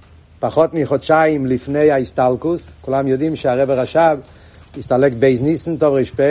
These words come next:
ופורים זה היה הפעם האחרונה שהוא אמר חסידות ברבים, אז זה היה חידש לפני זה, י' שבט. אז הרב רש"ב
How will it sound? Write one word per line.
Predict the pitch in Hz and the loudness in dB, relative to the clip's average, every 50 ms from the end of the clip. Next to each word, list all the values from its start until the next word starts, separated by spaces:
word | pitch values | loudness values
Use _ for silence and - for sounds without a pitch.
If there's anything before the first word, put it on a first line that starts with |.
| 160 170 175 151 | 2 2 2 0
ופורים | 139 147 143 143 143 143 123 - 170 170 156 165 156 151 151 147 | 0 0 2 2 0 -2 -2 -2 -2 0 0 0 0 0 -2 -2
זה | 131 139 135 | -2 0 0
היה | 135 143 147 147 147 | 2 2 2 0 0
הפעם | 139 - 147 143 139 | 0 -2 -2 -2 -2
האחרונה | 131 - - 127 135 143 143 139 | -2 -4 -4 -4 -2 -2 -2 -2
שהוא | - - 131 | -2 -4 -4
אמר | 123 127 131 131 123 | -4 -2 -2 -2 -4
חסידות | - - 143 123 120 | -4 -6 -6 -6 -6
ברבים, | 104 117 113 131 143 156 160 175 175 165 - - - - - - - | -4 -2 0 0 0 0 0 -2 -4 -8 -12 -14 -14 -14 -14 -12 -10
אז | 107 110 | -6 -4
זה | 127 139 | 0 2
היה | 143 160 165 165 - | 2 4 4 2 2
חידש | - 180 185 175 175 - - | 2 2 2 2 0 0 -2
לפני | 175 123 147 175 180 180 | -4 -2 0 2 2 2
זה, | 156 165 156 | 2 0 0
י' | 147 160 156 | 0 -2 -4
שבט. | - - 160 160 151 139 - - - - - - - - - | -2 0 2 2 2 0 -2 -8 -20 -20 -20 -20 -20 -14 -8
אז | - 131 127 123 135 131 127 - - | -2 0 0 2 4 4 2 2 0
הרב | 147 139 135 160 170 | -2 0 2 2 2
רש"ב | 170 165 156 135 - 165 165 165 | 2 2 0 0 2 2 2 2